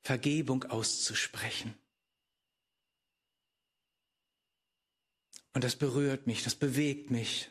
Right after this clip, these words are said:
Da merke ich, „Jesus, da ist noch eine Menge Arbeit an mir.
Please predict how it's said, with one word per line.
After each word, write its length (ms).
Da 120
merke 340
ich, 280
„Jesus, 280
da 100
ist 140
noch 80
eine 160
Menge 440
Arbeit 640
an 120
mir. 400